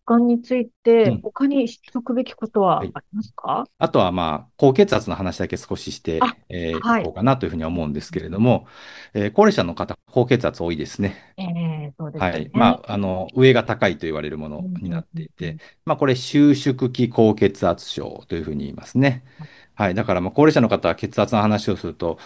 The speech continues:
Speaker 2: 大体百八十とか百七十五とか、
Speaker 1: おー。
Speaker 2: あの、上しか言わないでしょ。
Speaker 1: うん。
Speaker 2: 大体ね、下も高いのは当然まずいんですけど、上だけなぜか高いという、
Speaker 1: あ。
Speaker 2: まあ、そういう特徴が、あの、あるのかなというふうには思います。
Speaker 1: はい。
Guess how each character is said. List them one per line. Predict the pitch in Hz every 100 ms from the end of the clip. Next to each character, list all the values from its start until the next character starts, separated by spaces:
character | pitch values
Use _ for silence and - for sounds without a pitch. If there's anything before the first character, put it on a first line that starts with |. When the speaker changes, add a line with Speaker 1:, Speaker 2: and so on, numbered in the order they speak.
| -
Speaker 2:
大 | 123 131
体 | 143
百 | 127 117 117
八 | 107 - 107
十 | 73
と | 78
か | 82
百 | 101 95 95
七 | 110 113
十 | 92 80
五 | 85
と | 82
か、 | 139 254
Speaker 1:
お | 277 285 294 302
ー。 |
Speaker 2:
あ |
の、 | -
上 | 151 185
し | 196
か | -
言 | 147
わ | 120
な | 101
い |
で | -
し | -
ょ。 | - _
Speaker 1:
う | 196
ん。 | 220 226 226 220
Speaker 2:
大 | 208
体 | 208 -
ね、 | -
下 | - - 143 143
も | 143 139 - -
高 | 123 127
い | 117
の | 87
は | 78
当 | 92
然 | 85 85
ま | 82
ず | 85
い | 85
ん |
で | 71
す | -
け | -
ど、 |
上 | 90 147
だ | 151
け | 139
な | 131
ぜ | 113 87
か |
高 | - 85 -
い | 131
と | -
い | -
う、 | - _
Speaker 1:
あ。 | 147 165 -
Speaker 2:
ま | 143
あ、 |
そ | 127 147
う |
い | 139
う |
特 | 131 127
徴 | 117 120 110
が、 | 104 104 - 98
あ |
の、 | 95 101
あ |
る | 98
の | 78
か | -
な | -
と | - 87
い |
う |
ふ | 76
う | 82
に | 82
は |
思 | 73 73
い | 73
ま | 73
す。 | - _ _
Speaker 1:
は | - 160 143
い。 | 143